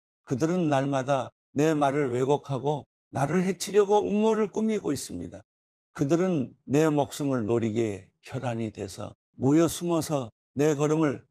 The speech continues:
감시하고 있습니다. 그들이 죄를 짓고도 도망칠 수 있겠습니까? 어, 하나님이여, 주의 진노로 저 사람들을 내던지소서. 주께서 내 방황을 굽어 살피시니 내 눈물을 주의 병에 담으소서.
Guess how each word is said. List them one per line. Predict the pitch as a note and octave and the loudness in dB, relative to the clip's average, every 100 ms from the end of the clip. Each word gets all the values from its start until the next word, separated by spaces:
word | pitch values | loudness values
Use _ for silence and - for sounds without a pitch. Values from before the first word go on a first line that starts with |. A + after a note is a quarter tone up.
| - | -16
감시하고 | - A#2+ - C#3 G#2+ A2 | -6 -4 -4 -6 -6 -6
있습니다. | G2+ - F2 F#2+ F2+ - _ _ _ _ | -8 -10 -10 -12 -14 -20 _ _ _ _
그들이 | - C#3+ E3+ F#3+ C#3+ | -4 2 2 2 0
죄를 | - E3 F3+ | 0 2 2
짓고도 | F3 D#3+ - D#3+ D3 D#3 - | 2 -6 -4 -2 0 -2 -2
도망칠 | B2+ C#3+ C#3+ - D3 | 2 2 2 -4 -8
수 | - D3+ | -6 -6
있겠습니까? | C3+ C#3 - C3+ C3 G#2 A2+ G#2 - _ - | -4 -6 -6 -6 -8 -6 -6 -8 -10 _ -4
어, | C#3 | -2
하나님이여, | D3 F3+ F3 F3 D#3 A2+ - - _ - | 0 -2 0 -2 -2 -4 -6 -16 _ -10
주의 | D3+ E3+ F3+ | 2 6 6
진노로 | - E3+ D#3+ D3+ C#3 A#2 F2+ _ | 2 -2 0 0 0 -2 -8 _
저 | - B2 | -6 -4
사람들을 | A#2 C#3 C#3+ C#3+ C#3+ C#3+ B2 - - | -2 2 2 2 0 0 -2 -8 0
내던지소서. | C#3 C#3+ D#3 D3 C#3+ C3+ A#2+ C#3+ G#2+ - _ _ _ _ | 2 2 2 0 -2 -4 -8 -8 -12 -14 _ _ _ _
주께서 | - B2 - D3+ D#3+ | -12 -2 0 2 2
내 | D3 D3+ | 2 2
방황을 | C#3 C3+ C#3 C3+ C3 A2 - | 2 2 2 0 -2 -4 -6
굽어 | C3+ C#3+ | 0 0
살피시니 | C#3 C3 A#2 - A#2+ - C#3 C#3+ F#2 _ _ | 0 -2 -6 -6 -8 -4 -2 -2 -4 _ _
내 | B2 D3 | 0 2
눈물을 | D3+ D#3+ F3 F3 E3 | 2 0 0 0 -2
주의 | - D#3+ F3+ E3 | -2 0 0 0
병에 | D3+ C#3 | -2 -4
담으소서. | A#2+ G#2+ G#2+ G#2 G2 F#2+ G#2+ | -4 -4 -4 -6 -12 -14 -16